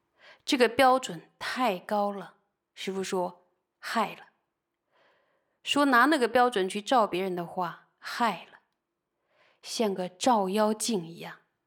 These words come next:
这一看啊，世间所有的人都是妖魔鬼怪。下面一句话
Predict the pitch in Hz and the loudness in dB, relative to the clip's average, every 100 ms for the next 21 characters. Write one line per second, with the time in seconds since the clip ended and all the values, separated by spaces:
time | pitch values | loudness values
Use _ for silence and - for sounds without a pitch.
0 | - - 277 202 165 - 196 175 160 _ | -6 0 2 2 -4 -8 -8 -10 -14 _
1 | _ _ _ _ - - 285 277 269 - | _ _ _ _ -12 -4 2 4 2 2
2 | 285 277 208 185 170 175 190 _ _ _ | 4 4 2 0 -2 -6 -12 _ _ _
3 | - 254 247 247 - 220 196 190 185 180 | -2 2 2 2 -2 -2 -2 -2 -2 -4
4 | 165 - 165 - _ _ _ _ _ _ | -4 -8 -12 -14 _ _ _ _ _ _
5 | _ _ _ _ _ - - 220 196 190 | _ _ _ _ _ -6 0 0 0 -2
6 | 202 196 185 175 | -2 -2 -4 -6